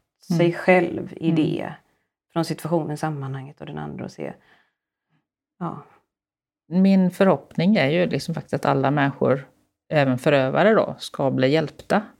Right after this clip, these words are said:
Speaker 2: och vilja ta hjälp och faktiskt kunna sluta med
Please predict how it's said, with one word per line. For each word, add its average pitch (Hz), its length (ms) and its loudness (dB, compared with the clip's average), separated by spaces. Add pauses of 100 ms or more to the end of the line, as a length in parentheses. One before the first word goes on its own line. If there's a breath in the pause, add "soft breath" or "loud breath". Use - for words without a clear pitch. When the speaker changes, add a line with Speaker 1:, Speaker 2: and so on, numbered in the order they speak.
(340)
Speaker 2:
och 165 220 0
vilja 170 460 4
ta - 140 0
hjälp 143 340 0
och - 120 -12
faktiskt - 360 -8
kunna 170 360 0
sluta 190 500 -2
med 170 340 2